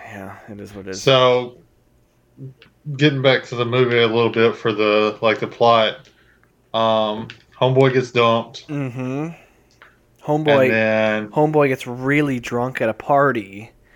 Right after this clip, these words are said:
Speaker 2: Yeah, he, they go to the party, and that's where they meet the twins for the first time. You meet, or the, we as the viewer meet the twins for the
Speaker 1: Yeah.
Speaker 2: first time.
Speaker 1: Yeah.
Speaker 2: And
Speaker 1: Yep.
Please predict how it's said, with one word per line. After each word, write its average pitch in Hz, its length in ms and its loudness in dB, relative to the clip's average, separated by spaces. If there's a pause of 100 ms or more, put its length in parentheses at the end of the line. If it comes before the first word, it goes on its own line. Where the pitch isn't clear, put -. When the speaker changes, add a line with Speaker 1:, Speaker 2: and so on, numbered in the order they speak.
(300)
Speaker 2:
Yeah, 113 360 4
he, 123 180 0 (200)
they 117 160 2
go 117 240 2
to 131 140 -4
the 113 80 -2
party, 113 640 2 (560)
and 110 120 -4
that's 117 200 0
where 131 100 6
they 117 140 2
meet 113 260 -2
the - 80 -2
twins 113 460 -2
for - 120 -8
the 98 120 -10
first 101 320 -4
time. 101 400 -4 (240)
You 117 80 -14
meet, 113 280 -4
or 107 280 -4
the, 110 400 -2
we 120 220 2
as 101 180 0
the 101 80 -10
viewer 104 320 -4
meet 101 180 -10
the 101 80 -12
twins 107 380 -8
for 117 100 -12
the 107 80 -6
Speaker 1:
Yeah. 110 140 -4
Speaker 2:
first 95 140 -6
time. 107 340 -6
Speaker 1:
Yeah. 113 320 -4 (1900)
Speaker 2:
And 107 100 -6
Speaker 1:
Yep. 110 80 -2